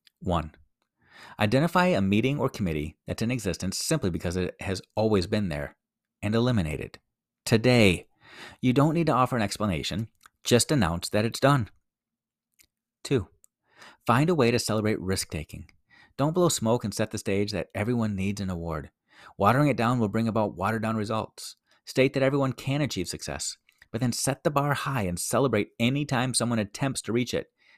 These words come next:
even if they fail miserably. Three, challenge yourself. Publicly state a big goal that you, that you have and that will stretch you. If you can't think of one, solicit feedback from others. Then share your success,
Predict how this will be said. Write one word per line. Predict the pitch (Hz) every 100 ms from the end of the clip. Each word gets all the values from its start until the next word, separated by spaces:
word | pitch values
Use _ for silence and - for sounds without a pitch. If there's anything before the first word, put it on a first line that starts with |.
| _ -
even | 123 131
if | 131
they | 131
fail | - 95 101
miserably. | 95 92 82 80 78 _ _ _ _ _ _ _ _ _ _ _ _ _
Three, | 101 85 78 - _ _ _ _ _ _
challenge | - - 156 110
yourself. | 80 71 64 - _ _ _ _
Publicly | - 127 160 185 190
state | - - 123 -
a | 113 - _
big | 135 131 113 110
goal | 120 120 87 71 - - -
that | 113
you, | 135 127 127 _
that | 120 117
you | 113
have | 117 127
and | 110
that | -
will | 98
stretch | - - 127 - 78
you. | 69 - _ _ -
If | 101
you | 113
can't | 170 165
think | 160
of | 165
one, | 185 180 _ _ -
solicit | - 175 226 -
feedback | 208 202 -
from | 151
others. | 156 104 - - _ _ _ _ -
Then | 107
share | - 123 135
your | 104
success, | - - 64 - -